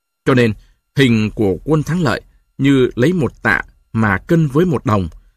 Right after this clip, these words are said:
hình quân thất bại thì như lấy một đồng cân với một tạ. Sự tiến công của một tướng giỏi thì như tháo nước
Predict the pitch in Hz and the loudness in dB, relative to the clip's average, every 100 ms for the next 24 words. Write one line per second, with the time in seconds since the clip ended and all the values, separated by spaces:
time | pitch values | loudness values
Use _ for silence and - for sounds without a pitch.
0 | _ - 139 117 - 170 170 254 110 92 | _ 0 2 2 0 -2 0 -2 -2 -6
1 | - _ - 131 113 143 147 175 185 117 | -8 _ -4 0 0 0 0 0 0 -2
2 | 101 92 78 - _ - 135 110 117 160 | -2 -4 -6 -14 _ -2 -2 0 -4 -4
3 | 113 90 - 87 - _ _ _ _ _ | -6 -6 -6 -6 -8 _ _ _ _ _
4 | _ _ _ - 147 139 151 160 147 135 | _ _ _ -2 0 0 0 2 2 -2
5 | - 113 92 - 147 - 95 73 - _ | -2 -6 -4 -2 0 0 -2 -6 -10 _
6 | - 131 160 196 139 196 247 | -6 -2 -2 -4 -2 -2 -2